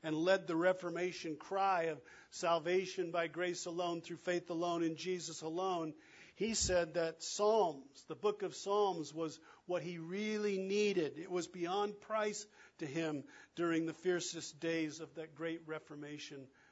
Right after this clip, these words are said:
battle. That's where he went for his solace and his strength. Another church father said this. He said, "The Psalms are like a hospital for the soul, the place where each can go to select the medicine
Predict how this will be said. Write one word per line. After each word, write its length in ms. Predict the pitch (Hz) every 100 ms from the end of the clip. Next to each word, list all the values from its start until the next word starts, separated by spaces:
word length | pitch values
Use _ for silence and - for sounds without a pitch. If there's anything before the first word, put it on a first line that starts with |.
| _ 131
battle. 380 | 147 139 131 123
That's 260 | 143 160 -
where 120 | 165
he 160 | 165 156
went 400 | 156 160 143 139 - _ _ _ _
for 140 | 156 131
his 200 | 147 135
solace 600 | - 160 156 151 135 156
and 100 | 139
his 160 | 139
strength. 480 | - - 151 147 139 - _ _ - - -
Another 420 | 156 170 185 170 - -
church 320 | 190 170 -
father 520 | - 175 175 165 143 - _ _ _ _ _ _ - -
said 320 | - 185 165 147
this. 320 | 180 160 -
He 80 | 180
said, 280 | - 208
"The 100 | 202
Psalms 480 | 180 - 247 311 254
are 80 | 233
like 300 | 208 190 190
a 120 | 156 - - _
hospital 720 | - 214 226 - - 208 196
for 180 | 185 175
the 120 | 156
soul, 640 | - - 165 143 120 107 - _ _ _ _ _ _ _ _ _ _ _ _ -
the 60 |
place 380 | - 202 233 226
where 160 | 208 196
each 380 | 214 233 233
can 200 | - 226
go 260 | 185 170 156
to 80 | 151
select 480 | - 170 170 165 -
the 80 |
medicine 600 | 160 156 147 127 147 139